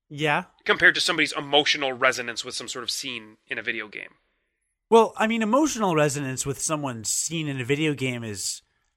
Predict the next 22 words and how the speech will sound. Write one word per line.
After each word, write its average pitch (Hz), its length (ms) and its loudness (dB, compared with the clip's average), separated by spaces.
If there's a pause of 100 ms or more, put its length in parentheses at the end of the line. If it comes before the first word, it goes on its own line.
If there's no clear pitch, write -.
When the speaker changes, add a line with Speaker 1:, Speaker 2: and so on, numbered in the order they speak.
Speaker 1:
that's 196 380 4
just 170 320 2
as 147 100 0
subjective 139 480 0
as 120 120 -4
a 117 60 -4
movie 147 340 0
review. 98 500 -6 (1120)
Speaker 2:
Yes, 175 380 4
but - 180 -4
those 202 220 4
are, 170 280 10 (440)
those 170 380 2
are 160 120 8
in, 147 320 0 (120)
in 147 200 2
general 135 600 2 (520)
well 143 360 2
accepted 123 600 -2 (340)
in 123 160 -2
movie 113 240 -12
reviews. 104 600 -14